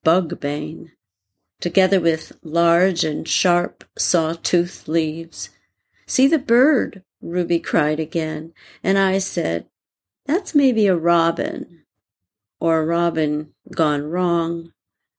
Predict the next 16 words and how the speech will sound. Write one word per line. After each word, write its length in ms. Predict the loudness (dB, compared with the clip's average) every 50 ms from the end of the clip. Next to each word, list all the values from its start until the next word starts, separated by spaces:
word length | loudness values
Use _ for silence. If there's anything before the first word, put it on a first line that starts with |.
| _ _ _ _ _ _ _ _
It 140 | 0 0 2
had 180 | 4 4 4 4
a 60 | 4
robin 400 | 2 4 4 4 4 2 2 0
shape, 560 | 0 0 2 4 4 4 4 2 0 -4 -8 _
but 160 | -4 -4 -2 -4
the 80 | -4
coloring 580 | -4 -2 0 2 2 4 2 2 2 2 0 -2
was 160 | -2 -4 -6 -6 -6
off, 460 | -6 -6 -6 -10 -12 -16 -20 -20 _ _ _ _ _ _ _ _ _ _
speckled 720 | -10 -8 -8 -4 -2 0 0 0 0 0 -2 0 -2 -4 -8 -6 -2
earth 400 | 0 2 2 0 -2 -6 -12 -14
tones. 680 | -12 -10 -8 -8 -8 -8 -8 -10 -10 -10 -10 -10 -10 -10 -12 _ _ _ _ _ _ _ _ _ _ _ _ _ _ _ _ _ _ _ -10
It 160 | -8 -6 -6
stayed 420 | -6 -4 0 2 4 4 4 2 2
nearby. 800 | 2 2 2 2 0 0 -2 -2 -2 -2 -2 -2 -4 -4 -6